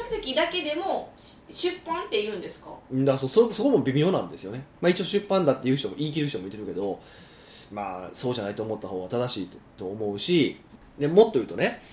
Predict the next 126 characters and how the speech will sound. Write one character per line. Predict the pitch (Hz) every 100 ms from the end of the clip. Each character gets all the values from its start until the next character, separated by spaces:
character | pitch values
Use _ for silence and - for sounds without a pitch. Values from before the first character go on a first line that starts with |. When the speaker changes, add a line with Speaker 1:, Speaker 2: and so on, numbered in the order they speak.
| - - -
Speaker 2:
あ | 104
の、 | 104 101 98 -
電 | 123 165
子 | 202
書 | 294
籍 | 294 190
っ |
て | - 104
や |
っ |
ぱ | -
検 | - 254 262
索 | 262 240
す | 233
る | 226
じ | 202
ゃ |
な | 139 -
い |
で | -
す | -
か。 | - - - - - - - - - -
Speaker 1:
検 | - 320 370
索 | 370 330
す-、 | -
え？ | 208
Speaker 2:
基 | 226
本、 | 240 214 -
い | 190
や、 | 156
ど | 247
う |
や |
っ | 262
て | 143
そ | 139
の | 135
本 | 131 170
を |
見 | 123
つ | 127
け | 139
る |
か | 117
っ |
て、 | -
検 | - 240 240
索 | 226
で | 214
見 | 196
つ |
か | 190
る | 175
わ | 147
け |
で | -
し | -
ょ。 | - -
Speaker 1:
は | 262 202
い。 |
Speaker 2:
っ | - - - - - - -
て |
こ | 226
と | 208
は、 |
例 | 202
え |
ば | 202
マ | 202
ー | 226
ケ | 220
テ |
ィ | 226
ン |
グ | 226
っ |
て | - 185
い |
う |
タ | 180
イ | 190
ト | 190
ル |
に | 180
入 | 175
っ |
て | 170
る | 196
か | 190
ら、 |
た-、 | 156 -
マ | 180
ー | 190
ケ |
テ | 190
ィ |
ン |
グ | 202
で | 151
検 | 180
索 | 180 175
さ | 180
れ | 170
た |
時 | 160
に |
見 | 131
つ | 139
け | 143
て | 135
も | 135
ら | 131
え |
る | 123
わ | 117
け |
じ | 104
ゃ | -
な | -
い |
で | -
す | -
か。 |
Speaker 1:
う |
ん。 |
Speaker 2:
っ | 92